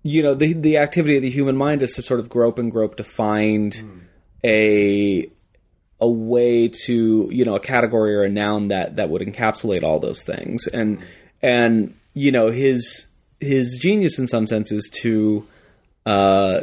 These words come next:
Speaker 1: to refuse that, but he doesn't quite, he doesn't quite refuse it enough. Like, I think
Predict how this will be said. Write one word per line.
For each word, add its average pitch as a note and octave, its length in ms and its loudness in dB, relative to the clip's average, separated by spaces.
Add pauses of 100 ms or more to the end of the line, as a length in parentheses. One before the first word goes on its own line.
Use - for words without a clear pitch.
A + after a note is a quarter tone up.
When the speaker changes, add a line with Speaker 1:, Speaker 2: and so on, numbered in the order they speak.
(140)
Speaker 1:
to B2+ 120 -2
refuse D3 600 0
that, F#2 500 0 (1600)
but C#3 140 4
he C#3 60 4
doesn't F3+ 340 2
quite, - 480 0
he D#3 160 0
doesn't G3+ 240 2
quite D#3+ 360 0
refuse B2 560 -2
it A2+ 320 0 (400)
enough. A2+ 640 -4
Like, A#2+ 140 2
I C#3 80 2
think F3 280 0